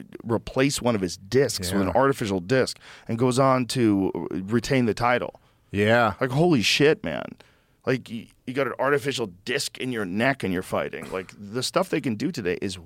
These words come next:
Speaker 2: Yeah, it's
Speaker 1: wild.
Speaker 2: incredible. Shoulders do seem like the trickiest one, though.
Speaker 1: It's
Speaker 2: And they
Speaker 1: very
Speaker 2: seem like the
Speaker 1: complicated.
Speaker 2: ones that, like, you know, it's weird, like, when you see people, I remember this from, like, basketball, like, in, in, like, high school and shit,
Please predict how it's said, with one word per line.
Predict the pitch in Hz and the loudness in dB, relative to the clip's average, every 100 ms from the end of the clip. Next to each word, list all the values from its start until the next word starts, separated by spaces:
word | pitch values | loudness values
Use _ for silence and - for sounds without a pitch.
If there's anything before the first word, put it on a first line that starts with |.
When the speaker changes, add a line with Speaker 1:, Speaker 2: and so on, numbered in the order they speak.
| 85 | -6
Speaker 2:
Yeah, | 87 147 143 | 4 6 6
it's | 127 | 4
Speaker 1:
wild. | 139 104 | 2 2
Speaker 2:
incredible. | 139 143 127 123 | 4 4 4 0
Shoulders | - - - 139 147 147 104 | 0 0 4 4 4 2 2
do | 127 | 0
seem | - 120 117 | 0 0 0
like | 110 | -2
the | 110 | -4
trickiest | - 110 98 104 101 - | -4 -2 0 0 -2 -2
one, | 101 101 | -2 0
though. | 95 90 90 | -2 -4 -6
Speaker 1:
It's | - | -6
Speaker 2:
And | 117 127 | 2 4
they | |
Speaker 1:
very | 135 | 4
Speaker 2:
seem | - 139 | 4 4
like | 139 131 | 4 4
the | 131 | 2
Speaker 1:
complicated. | 113 | 4
Speaker 2:
ones | 120 117 113 | 4 4 0
that, | 120 110 - | 2 2 2
like, | 113 110 - _ - | 0 0 -4 _ -10
you | - | 0
know, | 180 | 2
it's | 190 | 2
weird, | 139 156 147 | 2 4 4
like, | 135 | 0
when | 131 | 0
you | 123 | -2
see | - 139 | 0 -2
people, | 127 135 127 | -2 -2 0
I | 131 | 2
remember | 156 196 143 | 4 4 2
this | 127 | 0
from, | - 113 | 0 0
like, | 101 - | 0 -2
basketball, | 98 117 - 120 87 78 | 0 0 -2 -2 -2 0
like, | 92 87 - | -2 -6 -4
in, | 104 98 | -4 -2
in, | 104 95 | -4 -2
like, | 90 - | -4 -6
high | - 127 | -2 0
school | 151 - 76 | 0 -4 -8
and | 71 | -6
shit, | - 82 | -6 -6